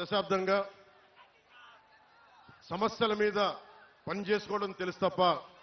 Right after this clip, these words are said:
నేను ఒక పోటీ చేయాలి, నేను ఒక నియోజకవర్గాన్ని ఎస్టాబ్లిష్ చేసుకోవాలి, స్థాపించుకోవాలి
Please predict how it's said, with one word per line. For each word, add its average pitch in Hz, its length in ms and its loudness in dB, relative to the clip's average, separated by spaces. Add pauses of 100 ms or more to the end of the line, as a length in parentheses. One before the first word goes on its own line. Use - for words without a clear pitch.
(640)
నేను 190 180 0
ఒక 160 160 -12
పోటీ 208 220 2 (100)
చేయాలి, 190 400 0 (720)
నేను 190 180 0
ఒక 190 120 -4 (100)
నియోజకవర్గాన్ని 190 840 0 (960)
ఎస్టాబ్లిష్ 208 560 0
చేసుకోవాలి, 175 540 0 (240)
స్థాపించుకోవాలి 180 960 -2